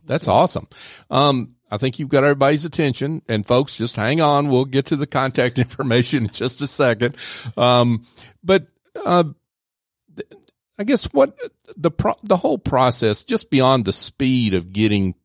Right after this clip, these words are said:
to the results, it sounds like there's a, a safety factor. I mean, you talked about the,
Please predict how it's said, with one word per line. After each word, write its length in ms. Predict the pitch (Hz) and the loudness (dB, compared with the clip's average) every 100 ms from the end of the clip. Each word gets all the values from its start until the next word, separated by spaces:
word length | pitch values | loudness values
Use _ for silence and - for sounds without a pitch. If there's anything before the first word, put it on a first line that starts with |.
| _ - | _ -8
to 120 | 117 | -4
the 120 | 92 | -4
results, 680 | 82 87 80 98 101 90 - | -2 -2 0 2 2 2 -4
it 120 | 107 - | -6 -4
sounds 320 | 240 294 - | -2 -2 0
like 200 | 113 - | 0 2
there's 260 | 107 98 90 | 0 2 0
a, 160 | 87 82 _ _ - | -2 -4 _ _ -12
a 60 | 104 | -6
safety 500 | - 127 113 - 85 | -2 0 0 -2 -6
factor. 340 | - 87 - | -2 -2 0
I 40 | 101 | -2
mean, 160 | 107 | -2
you 100 | 104 | -4
talked 340 | - 127 131 110 | 0 0 0 0
about 320 | 95 98 - | 0 0 0
the, 160 | 90 | -4